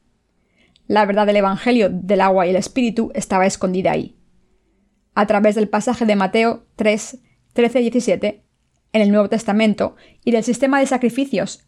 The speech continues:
en el Antiguo Testamento, me di cuenta por fin de qué era el Evangelio del agua y el Espíritu,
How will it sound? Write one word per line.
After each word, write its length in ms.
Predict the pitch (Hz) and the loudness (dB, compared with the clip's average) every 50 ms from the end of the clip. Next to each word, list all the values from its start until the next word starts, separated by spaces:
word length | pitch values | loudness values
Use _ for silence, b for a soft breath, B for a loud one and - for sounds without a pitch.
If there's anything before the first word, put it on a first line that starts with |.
| _ _ - | _ _ -2
en 100 | - 220 | 0 0
el 60 | 196 | 2
Antiguo 340 | 185 190 185 - 240 226 214 | 2 0 0 0 2 2 2
Testamento, 640 | 214 233 208 - 226 208 196 202 190 - 214 220 b b b b b b - | 0 -2 -2 0 -2 0 0 -2 0 0 -2 -2 b b b b b b -2
me 140 | 214 214 | -2 0
di 100 | 226 247 | 0 0
cuenta 360 | 247 - 226 208 208 233 - 233 | 0 0 -2 0 2 0 0 0
por 140 | 269 277 | 0 -2
fin 400 | 262 - - 214 220 247 - - _ - | -2 -2 -4 -2 -2 -4 -8 -12 _ -8
de 240 | 196 202 202 196 | -2 -2 -2 -2
qué 160 | - 277 285 - | 2 0 0 2
era 220 | - 254 262 277 | 2 0 0 0
el 160 | - 226 233 214 | 0 2 0 0
Evangelio 520 | 190 180 190 - - - 240 247 262 240 | 0 -2 -4 -6 -4 -2 0 0 2 2
del 140 | 208 196 196 | 2 2 2
agua 220 | 190 185 202 202 | 2 2 2 2
y 40 | 202 | 0
el 80 | 208 214 | -2 -4
Espíritu, 600 | 208 - - - 247 220 196 - 151 214 - | -4 -6 -4 -4 -2 -2 -2 -4 -6 -8 -8